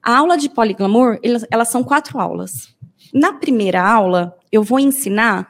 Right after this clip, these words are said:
é uma coreografia rapidinho, de um minuto a no máximo um minuto e meio. Então aí, se pensar uma música tem três minutos,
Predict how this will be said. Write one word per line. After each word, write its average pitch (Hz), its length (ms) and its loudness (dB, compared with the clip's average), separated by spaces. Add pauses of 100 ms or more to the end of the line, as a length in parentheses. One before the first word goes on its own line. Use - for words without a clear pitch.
(360)
é - 60 0
uma 277 140 4
coreografia 311 540 0
rapidinho, 262 500 -2
de 202 140 -2
um 247 80 2
minuto 262 560 2
a 311 120 2
no 415 300 2
máximo 349 520 2
um 320 40 4
minuto 311 320 2
e - 20 4
meio. 190 440 0 (280)
Então 330 200 -2
aí, 302 280 0
se - 160 -12
pensar 240 360 -2
uma 214 180 0
música 208 320 -4
tem 208 140 -4
três 208 320 -4
minutos, 277 560 0